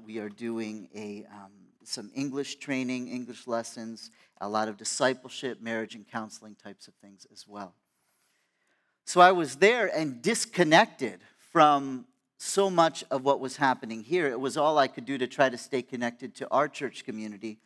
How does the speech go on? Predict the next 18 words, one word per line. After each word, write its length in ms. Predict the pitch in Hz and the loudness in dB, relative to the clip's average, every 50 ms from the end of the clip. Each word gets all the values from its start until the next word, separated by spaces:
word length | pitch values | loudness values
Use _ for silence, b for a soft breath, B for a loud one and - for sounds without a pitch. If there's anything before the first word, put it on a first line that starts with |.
| _ _ _ _ | _ _ _ _
much 260 | - 151 147 143 - 156 | 2 2 2 2 0 0
less 320 | 156 156 156 151 151 - | 4 4 4 4 2 -4
worry 420 | 135 131 143 147 143 139 139 135 | -8 -4 -2 0 0 0 0 -2
about, 420 | 123 113 117 123 120 117 113 104 - _ _ _ _ _ _ _ _ | -2 2 4 6 6 6 4 0 -4 _ _ _ _ _ _ _ _
um, 380 | - 123 117 113 113 117 120 113 | 2 4 4 4 4 0 -4 -8
the 80 | 123 | -6
different 360 | 120 123 143 139 - 143 123 117 | -2 -2 -2 -2 -2 -4 -4 -2
news 320 | 135 143 147 143 147 143 | -2 -2 -2 -2 -2 -4
sources 540 | - - 139 127 127 123 - 135 123 110 101 | -6 -4 -4 -4 -4 -4 -8 -10 -10 -4 0
that 240 | 135 127 123 - - | 2 2 2 4 4
I 120 | 139 160 | 4 4
had 220 | 170 185 190 170 | 4 2 0 0
become 360 | - 196 - - 175 170 165 165 | -4 -14 -6 -2 -2 -2 -2 -2
a 40 | |
little 280 | 160 147 156 160 156 151 | -6 -6 -6 -6 -6 -6
bit 240 | 131 143 147 - - | -4 -4 -4 -4 -4
addicted 560 | - 123 120 117 170 202 - _ - - - - | -8 -10 -6 -6 -6 -6 -6 _ -14 -14 -14 -16
to. 180 | - - - | -20 -20 -20